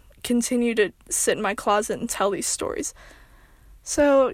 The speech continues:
yeah, my left leg is completely numb, and my right leg is almost numb. Um,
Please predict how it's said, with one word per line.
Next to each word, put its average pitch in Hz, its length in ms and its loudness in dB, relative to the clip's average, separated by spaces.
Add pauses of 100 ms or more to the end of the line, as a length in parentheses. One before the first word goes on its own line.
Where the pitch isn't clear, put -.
yeah, 311 260 4
my 262 280 4
left 277 560 2
leg 240 280 6
is 269 140 -2
completely 247 480 0
numb, 208 240 2
and 208 100 -2
my 196 140 0
right 226 480 2
leg 208 320 2
is - 380 0
almost 208 720 -4 (220)
numb. 202 340 -2 (880)
Um, 220 540 0